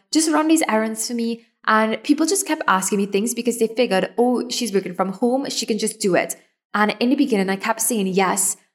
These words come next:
until my days ended up consistent of me just doing everything for everyone else. And then I just became really drained and really resentful when basically it was my fault. I should have said, "No, at this point in time,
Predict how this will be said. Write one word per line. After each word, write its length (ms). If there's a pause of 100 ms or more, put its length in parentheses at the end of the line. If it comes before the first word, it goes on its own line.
until 300
my 160
days 500 (100)
ended 200
up 120
consistent 680
of 100
me 100
just 220
doing 320
everything 440
for 160
everyone 500
else. 500 (540)
And 100
then 100
I 60
just 200
became 280
really 220
drained 460
and 100
really 180
resentful 960
when 520 (280)
basically 460
it 100
was 140
my 200
fault. 720
I 140
should 180
have 100
said, 440 (440)
"No, 400
at 100
this 140
point 200
in 60
time, 300